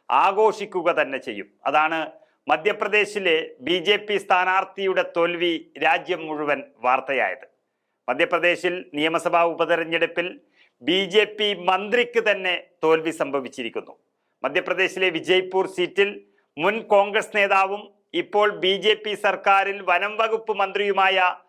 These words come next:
രാംനിവാസ് റാവത്താണ് തോറ്റ് തുന്നം പാടിയത്. കോൺഗ്രസിന്റെ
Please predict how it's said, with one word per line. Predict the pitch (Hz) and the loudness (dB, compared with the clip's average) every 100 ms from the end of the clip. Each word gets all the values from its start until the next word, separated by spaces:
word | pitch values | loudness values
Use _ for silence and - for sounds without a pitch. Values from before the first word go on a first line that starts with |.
| _ _ 151 165 | _ _ -2 2
രാംനിവാസ് | 202 226 220 214 208 202 - - 160 | 2 2 -2 2 2 2 -6 -6 0
റാവത്താണ് | 185 202 208 - 190 180 170 156 - _ _ | 2 2 -2 -2 -2 0 -4 -8 -14 _ _
തോറ്റ് | 175 180 180 180 - | 2 2 2 -2 -2
തുന്നം | 151 156 160 | -2 0 2
പാടിയത്. | 143 127 98 - - _ _ _ _ _ | 0 0 -8 -14 -20 _ _ _ _ _
കോൺഗ്രസിന്റെ | 160 190 196 202 190 185 | 2 4 0 -2 -4 2